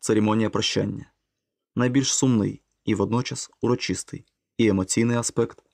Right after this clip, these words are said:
воєн в Іраку та Афганістані. Америка вшановувала полеглих героїв.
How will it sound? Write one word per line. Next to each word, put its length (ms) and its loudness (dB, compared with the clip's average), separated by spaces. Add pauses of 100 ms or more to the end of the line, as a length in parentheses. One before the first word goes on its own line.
воєн 400 2
в 100 0
Іраку 340 0 (300)
та 100 -2
Афганістані. 680 -4 (1080)
Америка 460 2
вшановувала 960 2
полеглих 520 2
героїв. 540 0